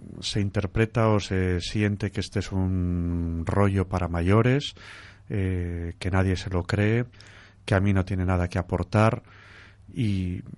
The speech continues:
y bueno, por, por lo tanto, bueno, pues, eh, pues una situación a la que no merece mucho la pena poner el corazón, ¿no? Entonces esto, pues francamente, dificulta. Ahora,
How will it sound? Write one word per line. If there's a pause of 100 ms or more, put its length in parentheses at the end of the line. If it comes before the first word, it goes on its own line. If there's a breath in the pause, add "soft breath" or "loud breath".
y
bueno, (100)
por,
por
lo
tanto,
bueno,
pues,
eh,
pues
una
situación (480 loud breath)
a
la
que
no
merece
mucho
la
pena (280)
poner
el
corazón,
¿no? (1000 loud breath)
Entonces
esto,
pues
francamente,
dificulta.
Ahora,